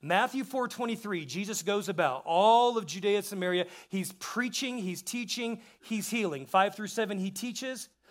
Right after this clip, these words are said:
Look what happens in eight through nine, chapter eight through nine. This is absolutely amazing.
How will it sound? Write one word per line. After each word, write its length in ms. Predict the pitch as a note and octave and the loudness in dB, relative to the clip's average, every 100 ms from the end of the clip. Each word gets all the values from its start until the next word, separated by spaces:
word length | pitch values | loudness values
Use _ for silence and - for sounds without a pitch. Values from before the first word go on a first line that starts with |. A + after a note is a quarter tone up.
| - | -12
Look 140 | - D4+ | -4 2
what 120 | F#4 | 4
happens 340 | D4 D4 A#3 | 4 4 0
in 80 | A3+ | -2
eight 260 | A3+ A#3+ A3+ | -2 -4 -6
through 180 | G#3+ F3 | -6 -2
nine, 420 | E3 E3 C3 C3 | 0 0 -2 -4
chapter 340 | - G#3 G#3 | 0 2 0
eight 240 | F#3+ G3 G3 | -2 -6 -4
through 140 | G3 | -2
nine. 220 | F3 D3 C#3 | 0 -2 0
This 340 | A#3 C4 - _ _ - | 0 0 -8 _ _ 0
is 360 | G3 F#3+ F#3 - _ | 2 2 0 -8 _
absolutely 840 | - G#3 - G#3+ F#3 F#3 F3+ E3 - - | 2 2 0 -4 -4 -2 -4 -8 -12 -10
amazing. 560 | D3+ C#3 B2 C3 C#3 | -6 -6 -8 -16 -20